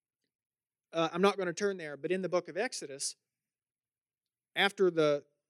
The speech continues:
the Ten Commandments, uh, and, you know, is given and, and the covenant is made with Yahweh, Moses literally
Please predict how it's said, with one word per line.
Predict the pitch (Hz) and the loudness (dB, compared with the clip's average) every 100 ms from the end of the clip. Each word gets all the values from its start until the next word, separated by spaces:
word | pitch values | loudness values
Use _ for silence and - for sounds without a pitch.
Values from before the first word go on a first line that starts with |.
| _ - | _ -6
the | |
Ten | - 202 | 0 0
Commandments, | 190 175 185 185 180 - | 0 -4 -4 -4 -6 -6
uh, | 151 160 | -6 -10
and, | 151 | -16
you | 151 | -12
know, | 143 | -12
is | 139 139 | -10 0
given | 180 175 175 156 | 0 0 -4 -10
and, | 131 120 143 | -14 -18 -18
and | 131 | -14
the | 123 | -12
covenant | - 180 175 170 156 | 0 0 0 -8 -16
is | 143 | -16
made | 160 170 151 | -10 -8 -8
with | 131 | -8
Yahweh, | 156 165 160 165 170 170 _ _ _ _ _ _ _ _ _ | -4 -2 -2 -4 -8 -14 _ _ _ _ _ _ _ _ _
Moses | 147 170 233 214 160 151 151 - _ _ _ _ _ _ _ | 0 6 6 4 -2 -6 -10 -12 _ _ _ _ _ _ _
literally | 156 233 214 147 135 139 | 10 10 10 0 -6 -18